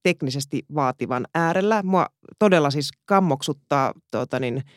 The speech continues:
tehdä mitään, mikä ei ole siis semmoinen, että painan konkreettisesti tätä nappulaa ja sit se asia toimii. Et jos mun pitää yhtään nähdä vaivaa, että mä asentelen jotain ohjelmia jonnekin ja sit vielä opettelen käyttämään jotain itselleni vierasta, niin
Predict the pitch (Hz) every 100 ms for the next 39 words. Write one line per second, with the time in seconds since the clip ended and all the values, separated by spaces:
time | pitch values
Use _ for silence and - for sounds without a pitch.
0 | _ _ 190 175 160 180 165 135 139 135
1 | 135 139 139 143 - 135 135 127 143 135
2 | 131 131 127 120 131 - 147 143 - 151
3 | 143 131 131 - 135 123 113 127 - 85
4 | - - - 147 143 131 - - 143 135
5 | 156 156 139 127 131 127 147 139 127 127
6 | - 143 151 143 139 139 135 135 131 139
7 | 139 139 139 127 135 143 139 135 - -
8 | 131 147 143 - 117 131 147 175 - 214
9 | 196 180 170 165 156 - 151 147 143 151
10 | 135 139 135 120